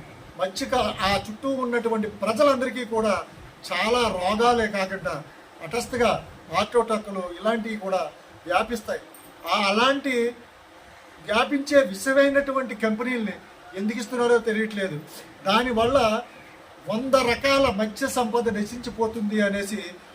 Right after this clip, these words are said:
మాకు రిపోర్ట్ కూడా, ఆ, ఏయు, ఏయు కాలేజ్, యూనివర్సిటీ వాళ్ళు మాకు ఇవ్వడం జరిగింది.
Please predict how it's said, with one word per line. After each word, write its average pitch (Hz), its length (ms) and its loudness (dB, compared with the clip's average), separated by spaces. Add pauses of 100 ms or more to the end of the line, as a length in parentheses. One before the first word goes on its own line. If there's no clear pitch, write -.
(200)
మాకు 196 200 0
రిపోర్ట్ 269 420 2
కూడా, 214 460 2 (840)
ఆ, 180 380 4 (480)
ఏయు, 247 380 4 (320)
ఏయు 247 480 2 (1160)
కాలేజ్, 220 320 4 (720)
యూనివర్సిటీ 240 460 0
వాళ్ళు 214 480 4 (340)
మాకు 190 200 0
ఇవ్వడం 202 240 0
జరిగింది. 170 420 -4